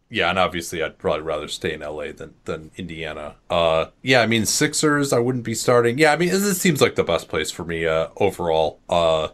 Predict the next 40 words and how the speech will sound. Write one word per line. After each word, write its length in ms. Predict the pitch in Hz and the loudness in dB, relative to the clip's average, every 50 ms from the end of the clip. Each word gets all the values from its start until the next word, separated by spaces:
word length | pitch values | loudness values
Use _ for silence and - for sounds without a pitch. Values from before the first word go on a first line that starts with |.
| _ _ | _ _
probably 240 | - 127 123 107 101 | 2 2 2 4 4
not 200 | 98 101 101 - | 4 4 4 2
really 220 | 107 101 95 90 92 | 2 0 2 2 2
any 140 | 92 87 | 2 0
other 180 | 85 85 82 80 | 0 0 0 0
places 480 | - - 92 87 - - 90 82 80 85 | 0 0 0 0 0 -2 -4 -6 -6 -4
where 440 | 80 80 82 82 82 80 78 - | 0 2 4 6 6 4 4 4
I 120 | 95 87 85 | 2 2 2
would 180 | 85 82 76 | 2 0 -2
have 240 | - 85 92 85 80 | -2 0 0 0 0
a 60 | 80 | 0
guaranteed 580 | 73 - 92 87 87 82 78 - - 90 80 - | -2 0 0 2 0 0 -2 -6 -8 -8 -8 -4
starting 280 | - - 90 85 82 - | 0 0 2 2 0 -2
position, 340 | 87 85 87 - - 90 | -4 -4 -4 -4 -4 -4
and 200 | 87 113 110 113 104 | 0 0 2 2 2
it 80 | 87 | 0
doesn't 240 | 98 98 87 87 80 | 0 -2 -2 -2 -6
seem 220 | - - 95 87 87 | -6 -6 -4 -2 -2
like 200 | 80 80 78 - | -2 -4 -2 -2
there's 260 | 90 80 73 73 - | -2 -2 -4 -4 -6
more 160 | 92 87 80 | -4 -4 -2
money 260 | 80 85 85 80 76 | -2 -2 -2 0 0
out 180 | 76 76 - - | -2 -2 -2 -2
there 120 | 78 78 | -4 -4
for 120 | - - 82 | -4 -6 -8
me 140 | 78 80 | -6 -4
either. 200 | 85 80 76 - | -4 -4 -4 -6
So 160 | - - 85 80 | -6 -4 -4 0
Lakers 380 | 78 90 101 - - 90 80 80 | 2 2 2 2 0 -2 0 0
makes 220 | 90 85 - - | -2 -4 -4 -4
the 60 | 90 | -4
most 180 | 85 80 78 - | -4 -2 -2 -2
sense. 220 | 87 80 80 - | -4 -6 -6 -4
Three 180 | - 117 113 104 | 0 4 4 4
years, 180 | 101 98 92 | 4 2 2
twenty-five 400 | - - 95 87 82 87 80 78 | 0 0 0 0 2 0 -2 -2
million. 260 | 78 78 76 73 71 - _ | -4 -8 -10 -10 -12 -14 _
Let's 100 | - - | -16 -10
do 140 | - 82 78 | -6 -4 -4
it. 140 | 76 - | -4 -6